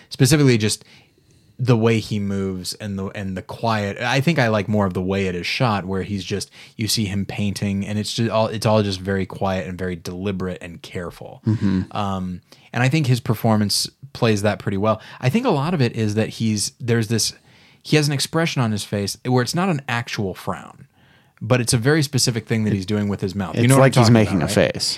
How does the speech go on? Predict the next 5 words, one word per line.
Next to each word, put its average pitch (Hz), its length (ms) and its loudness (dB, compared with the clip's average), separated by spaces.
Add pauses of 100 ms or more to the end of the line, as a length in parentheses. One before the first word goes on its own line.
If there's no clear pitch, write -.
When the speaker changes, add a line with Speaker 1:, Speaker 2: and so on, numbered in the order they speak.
(160)
Speaker 1:
Yeah. 123 340 0 (120)
Speaker 2:
Yeah. - 200 -4 (220)
Speaker 1:
And 113 560 0 (1040)
it's, - 340 -4
it's, - 560 -4